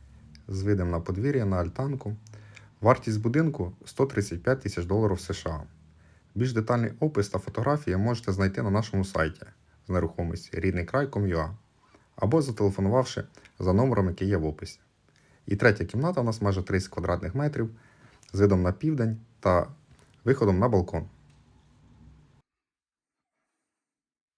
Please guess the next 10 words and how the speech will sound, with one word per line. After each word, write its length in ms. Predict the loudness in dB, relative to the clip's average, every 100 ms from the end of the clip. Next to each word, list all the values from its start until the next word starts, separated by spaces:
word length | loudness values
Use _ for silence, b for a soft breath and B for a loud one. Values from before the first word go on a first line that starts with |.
| _ _ _ _ _ _ _ _ _ _ _ _ _ _ _ _ _ -6
Відстань 480 | -2 -2 -2 -2 0
від 240 | -2 -2
міста 300 | -4 -4 -4
Києва 500 | -6 -2 -2 0 -2
до 280 | -4 -4 -4
села 280 | -4 -4 -4
Трубівщина — 580 | -4 -6 -6 -2 -2 0
дев'яносто 360 | 0 0 -2
чотири 300 | -10 -4 -4
кілометри. 540 | -4 -4 -6 -6 -10